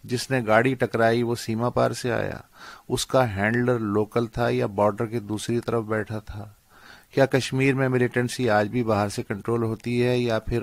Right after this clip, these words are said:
اب اس کا اندرونی ڈھانچہ بن چکا ہے؟ اور آتنکواد کی بھٹی میں استعمال ہونے والا کچا مال بلوچستان سے کشمیر تک مسلسل کیوں پیدا ہو رہا ہے؟ اس پر کوئی بھی سرکار روک کیوں نہیں لگا پا رہی؟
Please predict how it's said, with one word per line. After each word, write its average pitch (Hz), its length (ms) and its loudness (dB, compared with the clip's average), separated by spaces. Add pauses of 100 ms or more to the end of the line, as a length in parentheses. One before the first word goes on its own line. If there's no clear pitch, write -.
اب 104 180 -4
اس 104 140 -12
کا 117 160 -2
اندرونی 110 400 -4
ڈھانچہ 98 320 -4
بن 110 280 -2
چکا 101 400 -4
ہے؟ 87 120 -8 (520)
اور 139 140 8
آتنکواد 135 600 6
کی 139 200 -2
بھٹی 123 320 0
میں 135 140 0
استعمال 123 480 4
ہونے 120 220 2
والا 117 240 2
کچا 123 400 0
مال 101 260 4 (440)
بلوچستان 117 680 2
سے 120 140 -4
کشمیر 117 480 0
تک - 240 -4
مسلسل 117 580 -4 (180)
کیوں 131 320 -2
پیدا 90 260 0
ہو 92 180 -2
رہا 82 360 -2
ہے؟ - 280 -16 (460)
اس - 260 -6
پر 135 160 4
کوئی 131 380 4
بھی 135 100 -2
سرکار 113 580 2 (380)
روک 120 600 2
کیوں 123 300 -2
نہیں 104 300 -2
لگا 104 320 0
پا 82 240 -2
رہی؟ 82 380 -8